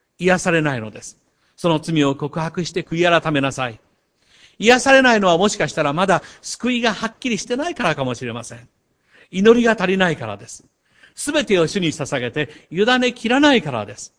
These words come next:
どうか、そのようにして癒しを強調し、病んでいることを責めるような人々から、またそのような伝道者から騙されないように、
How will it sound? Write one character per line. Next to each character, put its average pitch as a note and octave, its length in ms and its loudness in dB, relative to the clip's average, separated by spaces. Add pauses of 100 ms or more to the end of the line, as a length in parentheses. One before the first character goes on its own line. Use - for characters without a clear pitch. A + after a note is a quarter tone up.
(1800)
ど D#3+ 100 -2
う - 20 -2
か、 A#2 360 -12 (680)
そ - 180 -12
の C3 80 -6
よ D#3+ 120 -4
う C3+ 40 -6
に C3 240 -6
し - 100 -16
て C3 380 -10
癒 E3+ 260 -6
し F3+ 220 -6
を F3 80 -4
強 E3+ 320 -4
調 E3+ 240 -4
し、 F3 320 -10 (400)
病 B3+ 340 -2
ん C4 60 -4
で F3+ 120 2
い D3 120 4
る C#3+ 100 0
こ C#3 160 -6
と B2 220 0
を C#3+ 80 -2
責 E3+ 200 -4
め F#3 120 0
る E3+ 80 0
よ C3 140 2
う - 20 -2
な A#2+ 100 -6
人 G#2+ 200 -8
々 B2 180 -8
か B2 100 -14
ら、 B2+ 280 -10 (840)
ま D3 100 -6
た C3 140 -10
そ D3+ 100 -8
の D3+ 80 0
よ D#3 160 0
う C#3+ 60 -4
な B2+ 100 -6
伝 C3 280 -8
道 C3 180 -6
者 C#3+ 160 -14
か B2+ 100 -12
ら B2 140 -10 (260)
騙 E3 360 -6
さ F#3+ 120 -8
れ F#3 140 -4
な E3+ 160 -4
い A#2 100 -6
よ G#2 160 -8
う G2+ 60 -12
に、 B2+ 260 -8